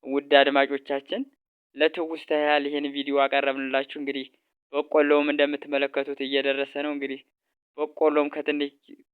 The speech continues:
ከጥቂት ቅ-፣ ደቂቃ በኋላ እንጠብሳለን ማለት ነው። ውድ አድማጮቻችን ሰብስክራይብ አድርጉ።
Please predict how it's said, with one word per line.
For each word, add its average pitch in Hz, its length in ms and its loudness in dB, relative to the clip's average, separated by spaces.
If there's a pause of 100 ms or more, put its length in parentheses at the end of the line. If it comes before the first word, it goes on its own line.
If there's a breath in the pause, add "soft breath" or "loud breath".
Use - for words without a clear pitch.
(140)
ከጥቂት 143 460 -10
ቅ-፣ - 120 -20 (400)
ደቂቃ 143 300 -6 (100)
በኋላ 135 280 0 (100)
እንጠብሳለን 135 720 -4
ማለት 135 280 -4
ነው። 180 120 -8 (640)
ውድ 135 200 -6
አድማጮቻችን 135 840 0 (760)
ሰብስክራይብ 143 640 0
አድርጉ። 139 300 -2